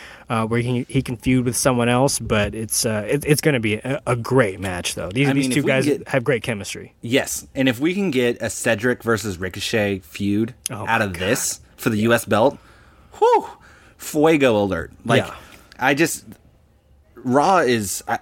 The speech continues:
Speaker 2: I don't understand the season premiere, like, title, what they're trying to do. Obviously, like, I think you, you, you made it pretty clear. It's just for, like, ratings purposes, but, like,
Speaker 1: Yeah.
Speaker 2: they are, like, they're bringing the thunder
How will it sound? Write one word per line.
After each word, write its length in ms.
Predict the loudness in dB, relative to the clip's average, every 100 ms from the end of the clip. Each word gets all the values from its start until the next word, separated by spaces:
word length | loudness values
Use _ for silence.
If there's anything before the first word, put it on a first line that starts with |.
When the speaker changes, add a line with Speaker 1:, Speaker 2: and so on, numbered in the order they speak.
| 2
Speaker 2:
I 80 |
don't 180 | 2 4
understand 500 | 4 2 2 2 4
the 60 | 2
season 400 | 2 2 4 2
premiere, 640 | 2 2 2 2 0 -4 -14 -8
like, 220 | -6 -6
title, 420 | -4 0 2 2 2
what 140 | 0
they're 80 | -2
trying 160 | -2
to 80 | -2
do. 100 | 0
Obviously, 440 | 0 0 -2 -2 -2
like, 180 | -4
I 80 | -6
think 220 | -4 -2
you, 120 | -2 -4
you, 440 | -8 -2 0 0 -6 -18 -8
you 220 | -2 0
made 200 | 2 0
it 20 |
pretty 200 | 0 -2
clear. 200 | 0 0
It's 100 | 0
just 180 | -2 -4
for, 260 | -4 0 2
like, 160 | 0 -4 -16
ratings 320 | -6 -2 -2 0
purposes, 380 | -2 0 -2
but, 140 | 0 -2
like, 260 | -4 -8 -20 -6
Speaker 1:
Yeah. 320 | -2 -2 -4 -4
Speaker 2:
they 240 | 2 4
are, 140 | 4 4
like, 200 | 2 -2 -8 -8
they're 580 | -6 -6 -6 0 2
bringing 340 | 4 4 4 4
the 60 |
thunder 480 | 2 4 4 2 -4